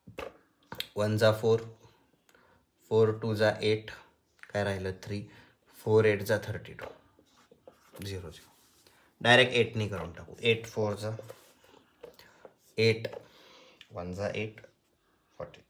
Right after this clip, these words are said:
एट सिक्स जा फॉर्टी एट, आणि दोन झिरोज राहिले. आता काय राहिले, फोर, फोर वन जा फोर, फोर ट्वेंटी फाय जा हंड्रेड, हे तर आपल्याला माहिती आहे. सिक्स्टीन हंड्रेड इंटू ट्वेंटी फाय म्हणजे तुमचं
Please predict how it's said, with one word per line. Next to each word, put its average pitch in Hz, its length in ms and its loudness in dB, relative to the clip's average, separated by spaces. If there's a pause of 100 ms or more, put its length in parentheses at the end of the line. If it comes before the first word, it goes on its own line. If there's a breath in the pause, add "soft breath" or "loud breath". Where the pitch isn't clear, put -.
(120)
एट 95 180 -10
सिक्स 90 360 -12
जा 95 100 -8
फॉर्टी 95 440 -8
एट, 113 220 -10 (2000 loud breath)
आणि 98 240 -6
दोन 107 280 0
झिरोज 92 400 -8
राहिले. - 260 -18
आता - 220 -12
काय 110 220 -2
राहिले, 104 280 -6 (600 loud breath)
फोर, 117 320 2
फोर 113 280 4
वन 110 200 2
जा 110 120 2
फोर, 117 260 0
फोर 110 260 0
ट्वेंटी 104 360 -4
फाय 98 220 -6
जा 110 100 -6
हंड्रेड, 90 400 -6
हे 92 80 -12
तर 90 140 -10
आपल्याला 90 300 -10
माहिती 90 200 -14
आहे. 113 120 -18
सिक्स्टीन - 440 -4
हंड्रेड 107 420 -4 (1500 loud breath)
इंटू 101 340 -6
ट्वेंटी 95 380 -4
फाय 85 300 -10
म्हणजे 95 280 -10
तुमचं 95 300 -10